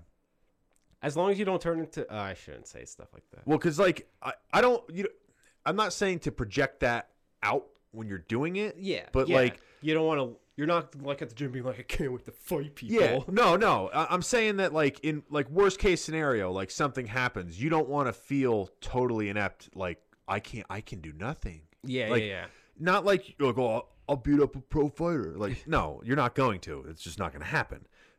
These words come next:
Speaker 2: Uh, but
Speaker 1: So
Speaker 2: it's
Speaker 1: you
Speaker 2: like
Speaker 1: ain't gonna
Speaker 2: if
Speaker 1: take
Speaker 2: s-
Speaker 1: on John Jones next week?
Speaker 2: Huh?
Speaker 1: You ain't gonna take on John Jones next week?
Speaker 2: Yeah, but, oh, no, I'm saying, like, if somebody, you know, tries to, like, do something to, like, your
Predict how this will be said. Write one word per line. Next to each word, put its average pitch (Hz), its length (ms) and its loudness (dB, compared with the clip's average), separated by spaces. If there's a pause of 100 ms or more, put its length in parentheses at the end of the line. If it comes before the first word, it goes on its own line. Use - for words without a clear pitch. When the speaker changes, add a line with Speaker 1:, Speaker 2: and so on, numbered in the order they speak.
Speaker 2:
Uh, 101 340 0 (640)
but 135 300 2
Speaker 1:
So 131 60 -2
Speaker 2:
it's 139 100 -4
Speaker 1:
you 104 60 -2
Speaker 2:
like 151 80 4
Speaker 1:
ain't 147 100 -2
gonna 147 100 0
Speaker 2:
if 95 80 -6
Speaker 1:
take 104 160 -4
Speaker 2:
s- 101 40 -6
Speaker 1:
on 95 120 -6
John 92 260 -8
Jones 98 280 -8
next 107 180 -10
week? 117 260 -12 (320)
Speaker 2:
Huh? 139 360 -2
Speaker 1:
You 110 180 -4
ain't 107 160 -4
gonna 104 140 -10
take 107 180 -8
on 104 140 -8
John 107 200 -6
Jones 107 240 -6
next 113 220 -12
week? 123 200 -10 (120)
Speaker 2:
Yeah, - 220 4
but, - 240 0 (280)
oh, 208 60 -4
no, 196 160 4
I'm 143 80 0
saying, 175 240 0
like, 131 140 0
if 127 100 -2
somebody, 156 520 0 (240)
you 131 100 0
know, 107 280 2 (280)
tries 127 500 0
to, 107 300 2
like, 92 440 -4 (540)
do 127 180 4
something 113 460 -4
to, 107 140 -6
like, 80 340 -10 (340)
your 78 180 -16